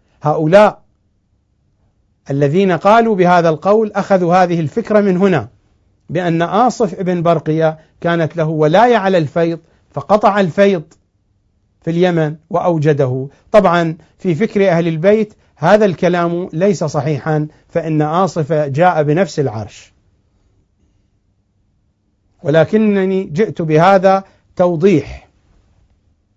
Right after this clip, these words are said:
لأجل مثال. الله نور السماوات والأرض، النور الحقيقي وليس النور الحسي. النور الحقيقي الذي أوجدنا، النور الحسي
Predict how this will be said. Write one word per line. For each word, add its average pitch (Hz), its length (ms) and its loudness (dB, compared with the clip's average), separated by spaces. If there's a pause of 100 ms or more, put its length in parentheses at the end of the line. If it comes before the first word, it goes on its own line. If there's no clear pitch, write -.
(1000)
لأجل 160 400 -2
مثال. 147 560 -2
الله 208 440 2
نور 233 200 0
السماوات 180 640 -2
والأرض، 147 420 -2 (440)
النور 202 300 0
الحقيقي 147 680 -6 (200)
وليس 156 300 -2
النور 160 280 -4
الحسي. - 480 -10 (1900)
النور 196 260 2
الحقيقي 190 480 -4
الذي 190 340 -2
أوجدنا، 151 600 -4 (240)
النور 202 300 2
الحسي 196 640 -2